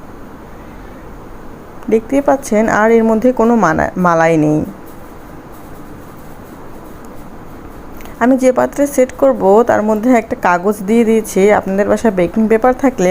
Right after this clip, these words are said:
আপনারা ওটা দিতে পারেন। দিয়ে এটা খুব ভালো করে সেট করে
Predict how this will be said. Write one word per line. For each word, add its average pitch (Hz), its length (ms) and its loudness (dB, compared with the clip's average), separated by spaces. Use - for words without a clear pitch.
আপনারা 196 260 4
ওটা 190 200 0
দিতে - 220 -2
পারেন। - 220 0
দিয়ে 262 240 6
এটা 254 200 2
খুব 277 100 2
ভালো 190 180 6
করে 226 180 6
সেট 180 160 2
করে 165 160 6